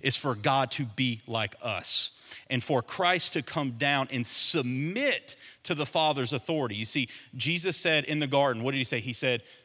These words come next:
"Not my will, but your will." See, Satan, his response was, "Not your will, but mine." But Jesus in that garden, in the face of death, what did he say?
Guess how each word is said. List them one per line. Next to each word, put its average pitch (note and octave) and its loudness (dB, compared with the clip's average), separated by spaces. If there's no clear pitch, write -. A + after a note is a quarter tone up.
"Not D3 0
my F3+ 0
will, A2+ 0
but B2 -4
your C#3 2
will." G2+ -8
See, D3+ -2
Satan, F#3+ 2
his A3 -2
response B2+ -2
was, A#2 2
"Not C3+ -2
your F3 4
will, C#3+ 2
but A#2+ -4
mine." C3 0
But A#2 -8
Jesus D3+ -2
in D3+ -4
that D3 -2
garden, G#2+ -2
in B2 -4
the A#2 -4
face D#3 -2
of B2 -12
death, G2+ -6
what A2 -4
did A#2 -2
he A2 -4
say? F2+ -6